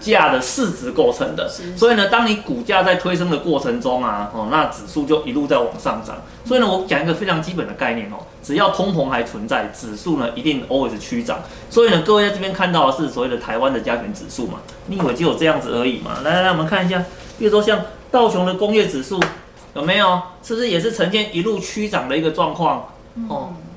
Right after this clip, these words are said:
Speaker 1: 你以为只有美国跟台湾吗？No，你完全搞错了，这是一个全世界必然的一个结果啊，好不好？我们带你从台湾看美国，再从美国看世界，各位你有没有发现，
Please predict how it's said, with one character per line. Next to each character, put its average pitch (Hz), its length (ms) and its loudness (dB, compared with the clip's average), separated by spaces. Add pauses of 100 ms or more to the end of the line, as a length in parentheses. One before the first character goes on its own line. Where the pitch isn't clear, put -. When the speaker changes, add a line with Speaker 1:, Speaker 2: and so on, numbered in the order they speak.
(100)
Speaker 1:
你 214 140 0
以 226 40 2
为 175 120 4
只 170 140 -2
有 196 80 2
美 175 200 2
国 139 180 0
跟 175 160 2
台 127 240 2
湾 139 220 6
吗？ 123 200 -2 (100)
No， 123 360 -2
你 131 120 -2
完 135 160 2
全 160 240 0
搞 - 300 0
错 151 360 0
了， - 180 -10 (440)
这 160 120 0
是 160 180 -2
一 160 100 4
个 120 220 2 (320)
全 147 320 -2
世 160 220 -2
界 156 300 2 (420)
必 214 200 4
然 139 220 2
的 151 100 4
一 165 80 4
个 170 80 0
结 151 340 0
果 101 280 -6
啊， 85 160 -8 (340)
好 123 120 -2
不 147 80 4
好？ 135 280 4
我 143 120 -4
们 175 80 -2
带 247 220 2
你 170 60 -2
从 175 200 -2
台 175 280 2
湾 208 240 4
看 202 260 0
美 135 200 -4
国， 143 180 -4
再 160 120 -2
从 185 140 -2
美 151 180 -4
国 135 180 -4
看 190 240 0
世 180 220 -8
界， 190 160 -2
各 233 180 4
位 233 100 6
你 214 60 0
有 202 60 -4
没 190 80 -4
有 196 80 2
发 196 240 2
现， 202 300 -4